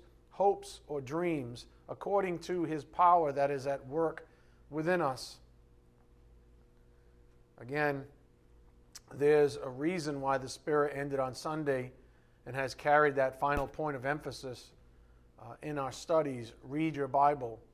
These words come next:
and even is prominent at the start of this message as well. Read your Bibles. If you want a good conscience, if you want to make good decisions in your life, uh, you have to have the substance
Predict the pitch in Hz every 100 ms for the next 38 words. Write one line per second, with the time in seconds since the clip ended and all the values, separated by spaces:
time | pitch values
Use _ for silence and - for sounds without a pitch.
0 | _ _ _ - 123 123 117 _ 151 156
1 | 139 139 139 135 120 - _ _ - -
2 | - _ _ - - 151 156 151 147 147
3 | - 139 143 - 151 147 143 156 156 135
4 | 123 - 117 117 110 120 120 107 - -
5 | - - - - 131 147 147 147 - 131
6 | 127 123 135 139 127 120 - - _ -
7 | - 143 139 139 151 165 135 165 165 160
8 | 165 170 175 151 139 143 151 147 151 147
9 | 160 151 135 - 170 165 170 165 175 170
10 | 165 175 - - _ _ _ - - -
11 | 135 139 - 139 139 156 165 143 151 151
12 | 147 143 - - - 135 139 - 160 151
13 | - 151 120 -